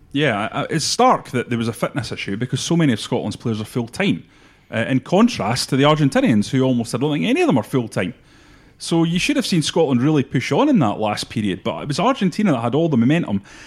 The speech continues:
And it was bad enough to lose that goal to make it three one, Gaby, but the next goal is once again Scotland caught on the break. It's Scotland still pouring for-, forward in search of a fourth goal that they didn't need.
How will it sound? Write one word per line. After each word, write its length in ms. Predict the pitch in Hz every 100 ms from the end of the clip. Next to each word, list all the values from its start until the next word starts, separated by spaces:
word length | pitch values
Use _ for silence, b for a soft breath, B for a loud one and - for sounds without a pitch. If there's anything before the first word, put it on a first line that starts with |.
| B B B B
And 180 | 151 165
it 80 | 170
was 120 | 165
bad 240 | 160 294 302
enough 240 | 240 -
to 80 | 170
lose 420 | 165 180 127 - -
that 240 | 139 120
goal 280 | 143 139 117
to 120 | -
make 160 | 135 -
it 100 | -
three 220 | 147 151
one, 340 | 147 123 117 -
Gaby, 240 | 123 107
but 180 | 101 131 - _ _ _ -
the 100 | 143
next 340 | 208 254 196
goal 360 | - 139 110 104 -
is 140 | 139
once 360 | 147 190 220 -
again 280 | 160 214 147
Scotland 500 | - 185 185 160 139
caught 220 | 180 -
on 80 | 135
the 60 |
break. 580 | 135 196 269 - - - b b b b -
It's 220 | 170 -
Scotland 520 | - - 214 202 185
still 300 | - 214 202
pouring 340 | - 202 185 170
for-, 320 | - 196 208
forward 380 | - 214 185 127
in 80 |
search 320 | 123 170 147 -
of 60 |
a 60 | 151
fourth 280 | - 180 -
goal 200 | 185 208
that 120 | 151
they 80 | 135
didn't 280 | 165 156 -
need. 340 | 233 - -